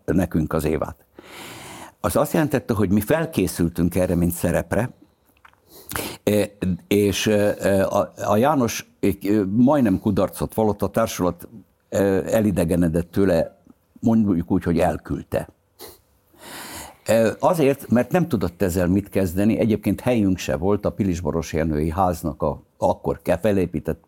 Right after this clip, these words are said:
próbatermében készültünk erre hosszan,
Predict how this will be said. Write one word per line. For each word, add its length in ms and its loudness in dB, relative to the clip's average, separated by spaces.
próbatermében 920 -2
készültünk 640 -4
erre 260 0
hosszan, 580 -4